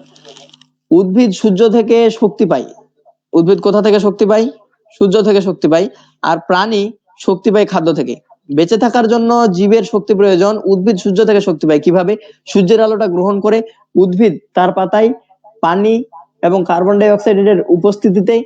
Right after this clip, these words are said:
সেখানে খাদ্য তৈরি করে। এভাবে উদ্ভিদ বেঁচে থাকে। আবার প্রাণীর শক্তি পায় বেঁচে থাক-, প্রাণীর শক্তি পায় খাদ্য থেকে। এই যে উদ্ভিদটা হলো,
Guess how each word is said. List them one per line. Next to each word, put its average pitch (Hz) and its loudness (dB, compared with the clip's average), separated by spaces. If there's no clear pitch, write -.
সেখানে 196 0
খাদ্য 180 -2
তৈরি 165 2
করে। 131 0
এভাবে 196 0
উদ্ভিদ 190 0
বেঁচে 196 -2
থাকে। 208 -2
আবার 180 -2
প্রাণীর 196 0
শক্তি 202 0
পায় 220 2
বেঁচে 185 0
থাক-, 165 -2
প্রাণীর 190 0
শক্তি 214 -2
পায় 202 2
খাদ্য 180 -2
থেকে। 127 -2
এই 226 4
যে 233 2
উদ্ভিদটা 214 0
হলো, 165 0